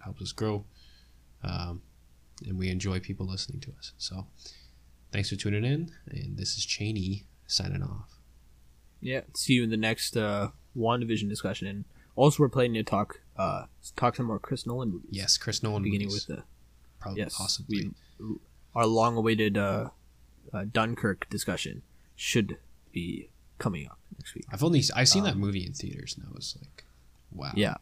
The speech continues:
Speaker 1: wow." I, I, I can't wait to
Speaker 2: Oh, so
Speaker 1: rewatch
Speaker 2: you
Speaker 1: it.
Speaker 2: only, only, only the one time in theaters? Okay.
Speaker 1: Yeah.
Speaker 2: Okay, so cool. We'll, we'll have a good discussion then for that.
Speaker 1: Mm-hmm.
Speaker 2: Um, yeah, that's, that's a good, that's a,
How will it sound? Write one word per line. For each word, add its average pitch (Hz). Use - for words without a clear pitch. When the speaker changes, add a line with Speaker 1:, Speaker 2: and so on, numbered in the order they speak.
Speaker 1:
wow." -
I, 107
I, 113
I 120
can't 113
wait 98
to 92
Speaker 2:
Oh, 135
so 139
Speaker 1:
rewatch 123
Speaker 2:
you 117
Speaker 1:
it. -
Speaker 2:
only, 113
only, 123
only 120
the 110
one 110
time 110
in 101
theaters? 90
Okay. -
Speaker 1:
Yeah. 92
Speaker 2:
Okay, -
so 117
cool. -
We'll, 107
we'll 110
have 113
a 117
good 107
discussion 104
then 98
for 110
that. 95
Speaker 1:
Mm-hmm. 98
Speaker 2:
Um, 98
yeah, 110
that's, -
that's -
a 117
good, 107
that's -
a, 113